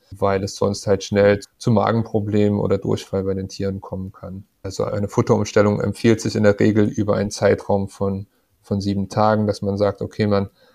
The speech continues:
verringert langsam den Anteil des alten Futters und erhöht über die sieben Tage dann langsam den Anteil des neuen Futters, einfach um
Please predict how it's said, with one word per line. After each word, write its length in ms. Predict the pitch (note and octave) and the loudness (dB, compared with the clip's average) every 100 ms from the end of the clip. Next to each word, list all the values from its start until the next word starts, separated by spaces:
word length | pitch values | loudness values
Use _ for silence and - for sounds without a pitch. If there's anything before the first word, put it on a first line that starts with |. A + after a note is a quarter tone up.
| _ - | _ -14
verringert 580 | - G#2+ A#2+ A#2 A2 A#2 | -2 0 4 4 2 0
langsam 720 | G#2+ G#2+ A2+ B2+ A#2 A2+ G#2+ | 2 2 2 4 4 4 2
den 160 | G#2 | 2
Anteil 420 | A2 A2 - G#2 G2+ | 0 -2 2 2 2
des 160 | G2 | 0
alten 360 | A2+ G#2+ A2+ A2+ | 2 2 2 -2
Futters 580 | - A2 - G#2+ G#2 - | -2 0 4 4 4 -4
und 240 | A#2 F#2+ | -8 -6
erhöht 340 | G2 G2 G#2 | -4 -2 -2
über 160 | G#2+ G2+ | -2 -4
die 80 | G2 | -4
sieben 280 | G#2 G2+ G2 | -6 -6 -4
Tage 360 | G2+ G2 G2 | -2 0 -2
dann 140 | F#2+ F#2+ | -4 -6
langsam 540 | G2 G2 G2+ G#2 G2+ | -4 -4 -2 -2 -2
den 140 | G2+ G#2+ | -4 -6
Anteil 320 | G2+ - G2+ | -8 -4 -4
des 180 | G2+ - | -4 -4
neuen 240 | G2+ G2+ | -2 -2
Futters, 380 | - - G#2 - | -4 -4 -4 -2
einfach 420 | G#2+ A#2 A#2 A#2 | 2 2 2 0
um 300 | A#2+ G#2+ G#2 | 0 -2 -2